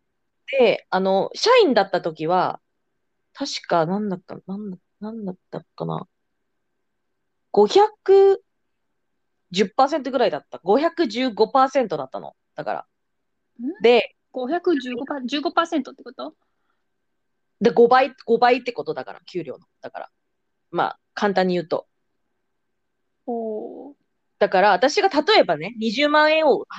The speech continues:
Speaker 1: 稼ぐとするな。一ヶ月にね。
Speaker 2: ええ。
Speaker 1: で、五百パーセントだから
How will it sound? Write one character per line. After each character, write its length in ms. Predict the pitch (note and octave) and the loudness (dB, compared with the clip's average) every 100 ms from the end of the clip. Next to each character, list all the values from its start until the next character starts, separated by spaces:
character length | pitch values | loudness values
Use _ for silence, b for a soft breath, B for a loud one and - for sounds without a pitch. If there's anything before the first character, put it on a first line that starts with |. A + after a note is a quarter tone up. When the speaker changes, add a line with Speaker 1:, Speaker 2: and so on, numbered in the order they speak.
| F#3+ | -18
Speaker 1:
稼 260 | - G3 G#3 | -20 -8 -8
ぐ 80 | F#3 | -6
と 80 | |
す 100 | D#3 | -12
る 60 | B2 | -12
な。 100 | C3+ _ | -20 _
一 120 | - D#3+ | -20 -4
ヶ 120 | E3+ | -2
月 240 | E3+ G3 | -2 -4
に 80 | A3+ | -16
ね。 140 | D#3+ - _ _ _ _ _ _ - | -18 -20 _ _ _ _ _ _ -8
Speaker 2:
え 60 | |
え。 40 | A#3 | -8
Speaker 1:
で、 300 | A#3 A3 - _ _ _ _ A3+ - | -8 -12 -18 _ _ _ _ -10 -2
五 60 | |
百 240 | C#4 D#4 - | 0 0 0
パ 160 | D4 | 2
ー 40 | D4 | 2
セ 140 | D#4 | -2
ン 80 | C#4 | -4
ト 80 | F3 | -4
だ 120 | D3 | -6
か 140 | - | -6
ら 260 | C#3+ F3 - | -2 -2 -4